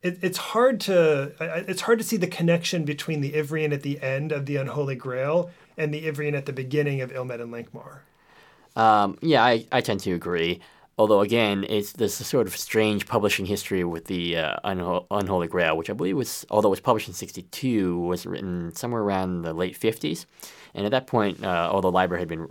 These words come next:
Speaker 2: writing for a while, he was not, had not quite taken off. So he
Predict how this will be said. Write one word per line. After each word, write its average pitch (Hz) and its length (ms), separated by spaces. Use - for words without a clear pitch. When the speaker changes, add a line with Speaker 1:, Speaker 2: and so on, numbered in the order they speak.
Speaker 2:
writing 92 260
for 87 160
a 82 60
while, 80 300
he 87 120
was 87 220
not, 82 320
had 92 180
not 92 220
quite - 280
taken 85 300
off. - 180
So - 160
he 98 240